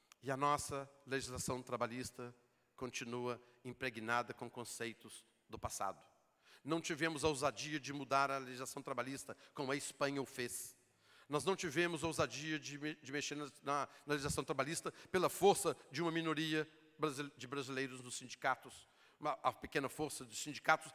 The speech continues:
é capaz de segurar uma reforma da legislação trabalhista. E nós convivemos. Por isso que as nossas áreas de recursos humanos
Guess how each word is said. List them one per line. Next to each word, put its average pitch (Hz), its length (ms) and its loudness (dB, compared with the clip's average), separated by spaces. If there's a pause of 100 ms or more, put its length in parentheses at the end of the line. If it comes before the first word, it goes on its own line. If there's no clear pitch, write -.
(100)
é - 80 0
capaz 147 380 4
de 117 60 -8
segurar 143 280 2
uma 139 100 4
reforma 123 520 0 (200)
da 135 80 2
legislação 123 320 -6
trabalhista. 117 460 -6 (160)
E 180 80 0
nós 156 300 8
convivemos. 131 440 -2
Por 147 140 -8
isso 175 100 -4
que - 80 -4
as 135 80 -4
nossas 139 320 0
áreas 143 280 8
de 131 80 -6
recursos 135 320 -8
humanos 151 340 -6